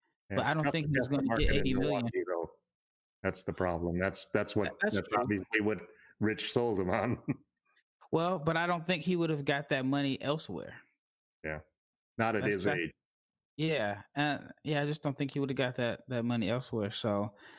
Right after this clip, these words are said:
Speaker 2: that was a, a big mistake, but it must be a situation where him and Giannis must have good chemistry. And Rich Paul's a, a good agent. And sometimes if you're an agent, your job isn't to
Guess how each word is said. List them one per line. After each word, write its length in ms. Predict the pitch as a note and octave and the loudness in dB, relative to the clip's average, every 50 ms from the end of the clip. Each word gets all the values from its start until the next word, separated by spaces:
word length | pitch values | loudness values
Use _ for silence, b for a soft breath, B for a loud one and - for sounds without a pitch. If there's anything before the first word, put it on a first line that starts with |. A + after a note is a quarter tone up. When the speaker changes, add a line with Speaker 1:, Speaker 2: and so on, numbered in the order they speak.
| B B B B _ - | B B B B _ -4
Speaker 2:
that 340 | A2+ A2+ C3 C#3 E3 F3+ D#3 | 0 0 2 2 2 2 2
was 260 | D3+ D3 C3+ B2+ B2 | 2 2 2 2 2
a, 260 | A#2+ A2+ A2+ G#2+ - - - | 2 2 2 0 -2 0 0
a 80 | G#2+ A2 | 0 2
big 240 | A2 B2+ C3 A#2 | 2 0 0 0
mistake, 500 | A#2 A#2 B2 - - - A#2+ A#2+ B2+ - - A#2+ | 0 -2 -2 -2 0 2 2 2 0 -2 0 0
but 280 | A2+ A#2 B2 A2+ - - - - | 2 2 2 0 -4 -6 -8 -2
it 140 | - C3+ C3 | 0 2 2
must 320 | B2+ B2+ C3+ D3 - - | 2 2 0 -2 -2 0
be 180 | - C#3 C3 B2+ | 0 2 2 2
a 60 | B2 | 0
situation 800 | - - B2+ G#2+ - - C3 B2 A#2 A#2+ B2 - - C3 A#2+ A2+ | 0 0 -2 -2 -2 -2 0 0 2 0 0 -2 -2 0 0 2
where 440 | A2+ A#2 A2+ A2+ A2 A2 A2 A2+ A2+ b b b b b b _ _ _ _ _ _ - | 2 2 2 2 0 0 0 -2 -4 b b b b b b _ _ _ _ _ _ -6
him 160 | - C3 B2+ B2 | -4 -2 0 0
and 100 | A#2 A2+ | 2 2
Giannis 320 | A#2 A#2 A#2 A#2 A#2 - | 2 2 2 0 -2 -2
must 160 | A#2 A2+ - | -4 -4 -2
have 160 | B2 A2+ A2 | -2 -2 0
good 180 | A2 A#2 G#2+ - | 0 0 0 0
chemistry. 720 | - A#2+ A2+ A2+ A#2 B2 - - B2+ B2+ C#3+ E3 - _ _ _ _ _ _ _ _ _ _ _ _ - | 0 -2 0 0 -2 -4 -4 -4 -2 -2 -2 -4 -6 _ _ _ _ _ _ _ _ _ _ _ _ -2
And 280 | A2+ A#2 B2 A#2+ B2 | 0 0 2 2 2
Rich 240 | C3+ D3 - - - | 0 -2 -4 -6 -2
Paul's 340 | - D#3+ F3 F#3 F3+ E3 D3+ | 0 2 2 2 2 2 2
a, 160 | D3+ C#3 A#2 - - | 0 0 -2 -4 -4
a 140 | - B2+ | -2 -2
good 260 | B2+ B2+ C3+ D#3 E3+ - | 0 0 0 0 0 2
agent. 360 | - D#3+ G#3 G3+ D3+ C3 G2+ G#2+ | 0 0 0 0 0 0 0 0
And 80 | B2 | -2
sometimes 540 | - - D3+ D#3+ D#3+ - D3+ D3 D3 C#3+ C#3 | -2 -2 -2 -2 -2 -2 0 0 0 0 -2
if 160 | C3+ C3 - | -2 -2 -2
you're 160 | D3 D3+ D3 | 0 0 0
an 60 | C#3 E2 | 2 0
agent, 440 | B2 D3 D3+ C#3+ D3+ D3+ C#3+ - _ - | 0 0 0 0 0 -2 -2 -4 _ -6
your 240 | - B2+ C#3+ D3 | -2 -2 -2 0
job 340 | C#3 B2+ C#3 C#3 C#3+ C3+ A2+ | 0 0 0 0 0 0 0
isn't 320 | C#3+ D3 C#3+ C#3+ A#2+ E2 - | 0 0 0 -2 -4 -4 -4
to 360 | - C#3+ C3+ B2+ B2 B2 B2 | -2 0 0 2 2 0 -2